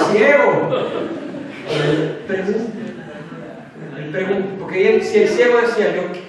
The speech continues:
yo soy ciego, pero quiero ver de un ojo", si tu fe te da pa' un ojo nomás, puesto será. Así era que respondía él, ¿no?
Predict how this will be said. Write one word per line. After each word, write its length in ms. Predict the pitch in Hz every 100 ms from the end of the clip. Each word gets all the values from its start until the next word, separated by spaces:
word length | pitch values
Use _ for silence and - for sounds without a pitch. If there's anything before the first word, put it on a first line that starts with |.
| 156
yo 200 | 190 196
soy 120 | 196 196
ciego, 320 | - 202 180
pero 220 | 160 151
quiero 300 | 156 175 180 175
ver 160 | 170
de 60 | 165
un 100 | 170
ojo", 360 | 160 156 - - - - - - - - - 156 101 170 214 - - - - - - - - - - - - - - - - - - 302 - - - - -
si 80 | -
tu 160 | 370 -
fe 180 | - 247
te 140 | 247 247
da 220 | 240 233
pa' 80 | 226
un 80 | 233
ojo 260 | 233 233 214
nomás, 480 | 214 220 185 - 180
puesto 340 | 208 220 - -
será. 180 | 185 180 175 - - - 151 - - - 160 160 151 156 147 - 160 160 151 151 147 143 - 156 - 185 622 - - - - - - - - - - - - - - - - - - - - - - - - - -
Así 140 | 156 214
era 140 | 226
que 80 | 220
respondía 580 | 208 202 202 190 185 190 -
él, 40 |
¿no? 80 | -